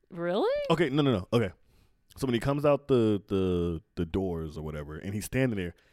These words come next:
Speaker 2: he looked familiar, but I could not go, like, what makes him familiar until he started, you know, his animation, he's, like, slouched over a little bit,
Speaker 1: Yeah.
Speaker 2: shoulders up. I was like, "Oh, that's Larry," blah, blah, blah.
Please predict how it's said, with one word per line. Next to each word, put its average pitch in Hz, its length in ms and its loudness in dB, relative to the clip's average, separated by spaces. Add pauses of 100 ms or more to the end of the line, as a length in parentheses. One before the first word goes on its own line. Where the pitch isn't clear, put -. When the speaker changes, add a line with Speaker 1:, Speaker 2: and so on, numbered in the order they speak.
(120)
Speaker 2:
he 143 120 -2
looked 147 260 6
familiar, 127 400 4
but 113 80 -2
I 110 80 0
could 139 200 -4
not 123 300 -4
go, 110 120 2
like, 98 340 -2 (1080)
what 120 180 8
makes 110 240 0
him 107 120 -4
familiar 90 440 -4
until 113 280 -2
he 131 100 -2
started, 113 380 -4 (840)
you 170 80 2
know, 190 80 8
his 165 160 6
animation, 139 480 2
he's, 127 100 0
like, 98 160 -2
slouched 117 460 0
over 113 240 6
a 117 60 6
little 113 180 4
bit, 113 120 4
Speaker 1:
Yeah. 113 60 4 (200)
Speaker 2:
shoulders 110 240 2
up. 107 160 0 (360)
I - 40 -4
was 240 80 -6
like, 262 160 -2 (180)
"Oh, 294 180 4
that's 302 220 6
Larry," 339 640 2
blah, 302 240 0
blah, 339 300 -2
blah. 262 220 -6